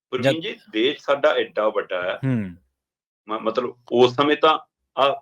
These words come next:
Speaker 1: ਪਾਕਿਸਤਾਨ ਵਾਲਾ ਸਾਰਾ ਵੀ ਵਿੱਚੇ ਸੀ ਨਾ।
Speaker 2: ਹਾਂਜੀ, ਹਾਂਜੀ, ਬਿਲਕੁਲ। ਹੂੰ।
Speaker 1: ਠੀਕ ਹੈ ਨਾ?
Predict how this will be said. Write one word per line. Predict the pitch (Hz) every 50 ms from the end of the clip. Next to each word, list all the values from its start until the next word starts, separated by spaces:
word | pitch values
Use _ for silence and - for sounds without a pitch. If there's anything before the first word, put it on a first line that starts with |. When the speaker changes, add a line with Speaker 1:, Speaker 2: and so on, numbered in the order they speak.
| _ -
Speaker 1:
ਪਾਕਿਸਤਾਨ | - 123 104 - - - 143
ਵਾਲਾ | 139 147 151
ਸਾਰਾ | 147 - 151 151 175 190
ਵੀ | 196 190 185
ਵਿੱਚੇ | 160 135 - - 160
ਸੀ | 160 - 117 107
ਨਾ। | 113 180 214 156 -
Speaker 2:
ਹਾਂਜੀ, | 151 156 151 160
ਹਾਂਜੀ, | 151 127 104 101
ਬਿਲਕੁਲ। | 107 117 117 - - 95 82
ਹੂੰ। | _ _ - 110 101 92 90 85 82 92 _ _ _ _ _ _ _ _ -
Speaker 1:
ਠੀਕ | 107 - 190
ਹੈ | 208
ਨਾ? | 202 160